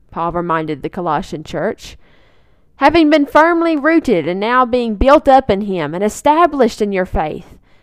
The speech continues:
just as you were instructed, and overflowing with gratitude." Colossians two, six through seven, N A S B.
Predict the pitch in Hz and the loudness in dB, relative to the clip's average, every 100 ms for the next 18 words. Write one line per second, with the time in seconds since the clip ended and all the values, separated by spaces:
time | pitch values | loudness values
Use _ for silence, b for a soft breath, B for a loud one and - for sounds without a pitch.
0 | _ - 294 339 349 311 302 294 285 269 | _ 2 4 4 0 0 2 2 2 2
1 | 254 - 220 - 185 156 185 _ _ - | -4 -2 -2 -2 -8 -8 -10 _ _ -6
2 | 202 285 320 330 294 294 277 226 170 175 | 2 2 4 0 0 4 4 2 -2 -6
3 | 196 202 196 180 175 175 120 65 - _ | -6 -2 -2 -2 -4 -10 -10 -12 -20 _
4 | _ _ _ _ _ _ _ - 175 165 | _ _ _ _ _ _ _ -10 -6 -6
5 | - 165 - 214 196 202 196 - - 190 | -8 -14 -10 -4 -4 -4 -10 -12 -10 -10
6 | - 170 156 156 - 185 165 165 170 - | -6 -8 -8 -14 -12 -10 -8 -8 -12 -12
7 | 165 165 170 | -14 -12 -16